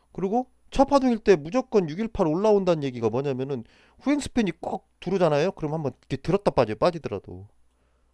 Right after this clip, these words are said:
한번 올라온다고 이렇게 항상 이렇게. 그럼 반대로 여기도, 여기도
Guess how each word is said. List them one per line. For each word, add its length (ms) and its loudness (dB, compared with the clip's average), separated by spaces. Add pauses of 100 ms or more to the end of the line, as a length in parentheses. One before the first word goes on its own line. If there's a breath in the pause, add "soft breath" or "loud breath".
(1000)
한번 200 -4
올라온다고 520 4
이렇게 220 -14
항상 340 -12 (1900)
이렇게. 360 -8 (2250)
그럼 180 0
반대로 760 4
여기도, 540 -2 (1900)
여기도 560 -2